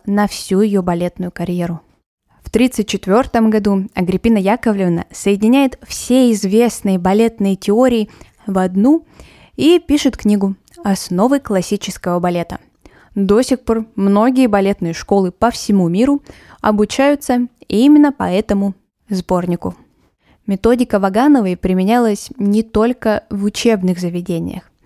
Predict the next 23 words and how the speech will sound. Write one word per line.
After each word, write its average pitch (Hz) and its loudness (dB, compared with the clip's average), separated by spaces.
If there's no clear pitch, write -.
Также 233 0
балерина 196 2
была 185 0
художественным 196 -2
руководителем 185 -2
Кировского 220 -2
театра. 233 -2
Так 285 0
в - -14
советское 196 -2
время 240 0
назывался 190 -4
Мариинский. 185 -2
Но 294 4
в 294 -8
страшном 202 -2
тридцать - -8
седьмом 214 2
году 254 0
её 202 2
с - -6
этого 254 0
поста 220 -2